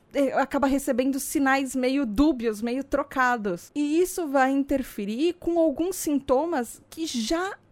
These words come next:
pré-existem no nosso T D A H, que a gente já nasceu com eles, que pra gente já é de fábrica. Como, por exemplo, se um T D A H tem hipertiroidismo ou hipotiroidismo,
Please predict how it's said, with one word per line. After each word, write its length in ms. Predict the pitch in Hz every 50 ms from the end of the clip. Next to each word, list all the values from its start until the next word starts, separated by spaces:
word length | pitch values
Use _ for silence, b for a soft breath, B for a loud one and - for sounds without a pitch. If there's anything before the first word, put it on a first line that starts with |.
| _ _ _ -
pré-existem 1000 | 370 330 320 359 - - - 339 311 254 233 262 294 330 - - - 392 359 359 - -
no 160 | 320 339 349
nosso 340 | 339 330 339 330 - - 294
T 160 | - 330 320
D 80 | 269
A 60 | 330 330
H, 260 | 277 311 311 311 285
que 80 | -
a 40 | 233
gente 180 | 233 262 247 -
já 100 | 320 320
nasceu 320 | 330 320 311 - 330 302
com 180 | 277 - 339 330
eles, 440 | 294 285 277 233 202 180 - - - B B B B B B
que 140 | B 175 180 - - _ _ -
pra 140 | 277 262
gente 260 | 254 - 254 247 - 262
já 140 | 277 277
é 20 | 269
de 120 | 233 -
fábrica. 520 | - 254 247 247 202 208 180 - 190 - - -
Como, 240 | - 370 330 330 349
por 200 | - - 311 285
exemplo, 520 | 277 254 208 196 170 175 - - 156 - - - _
se 340 | - - - - - - 339
um 100 | 403 403
T 120 | - 403
D 100 | 285 339
A 60 | 349 330
H 320 | 277 233 214 180 170 180 - -
tem 220 | 269 262 - - _
hipertiroidismo 1120 | - 302 - - - 403 392 339 - - - 320 311 302 294 220 - 240 226 226 180 226 220
ou 140 | 214 226 247
hipotiroidismo, 1500 | 294 415 494 - _ - 240 226 214 - - - 202 175 175 170 175 160 - 220 226 262 330 311 - 226 208 180 -